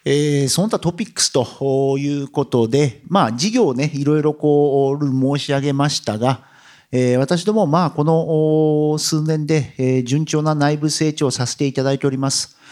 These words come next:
で、この、おー、三年間もですね、株価につきましては、毎年比較していただきますと、おー、しっかりと右肩上がりになっているかと、おー、このように認識しております。で、いつも申し上げますが、えー、やはりこの三年前に法人化したからには、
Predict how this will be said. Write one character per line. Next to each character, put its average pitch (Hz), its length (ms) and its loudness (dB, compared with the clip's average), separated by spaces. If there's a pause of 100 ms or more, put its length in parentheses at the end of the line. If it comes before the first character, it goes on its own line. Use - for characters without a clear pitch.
(440)
で、 135 160 0
こ 147 140 -2
の、 156 600 2
お 156 60 0
ー、 - 20 -2
三 156 220 0
年 165 200 -2
間 135 180 -2
も 101 100 -6
で 95 100 -6
す - 140 -8
ね、 101 240 -8
株 131 240 -4
価 147 120 -2
に 123 100 -2
つ - 100 -4
き 123 120 -6
ま 127 140 0
し - 60 -10
て - 120 -4
は、 117 200 -2
毎 127 220 -2
年 - 460 -8
比 - 40 -18
較 - 240 -6
し - 80 -12
て - 80 -6
い 143 60 -4
た 143 80 -2
だ 143 100 0
き 143 80 -10
ま 143 160 -2
す - 80 -10
と、 120 320 -4
お 120 200 -2
ー、 - 20 -4
し - 180 -10
っ - 40 -20
か 151 120 -2
り 139 80 -4
と 123 260 -4
右 123 160 -2
肩 135 220 -4
上 131 60 -2
が 127 80 0
り 107 80 -4
に 107 60 -6
な 120 100 -2
っ - 20 -10
て 120 140 -6
い - 20 -10
る - 60 -10
か 92 100 -8
と、 - 300 -12
お 117 160 -2
ー、 - 20 -14
こ 127 140 -4
の 127 80 0
よ 135 140 -2
う 127 40 -4
に 123 160 -4
認 120 140 -2
識 - 140 -10
し - 20 -20
て 135 80 -2
お - 20 -2
り 117 60 -4
ま 113 120 -6
す。 - 220 -8 (920)
で、 151 260 0
い 202 80 -4
つ 233 80 0
も 156 180 0
申 160 60 0
し - 60 0
上 185 80 0
げ 190 60 -2
ま 190 120 0
す 175 100 -4
が、 147 320 -2
え 143 300 0
ー、 - 20 2
や 151 100 0
は 180 60 0
り 160 120 -2
こ 143 100 -4
の 139 60 -2
三 160 240 -2
年 175 160 -4
前 185 160 -2
に 151 80 -2
法 139 200 0
人 147 220 -4
化 143 260 -2
し - 100 -14
た 151 120 0
か - 140 -8
ら 113 100 0
に 113 160 -4
は、 113 220 -8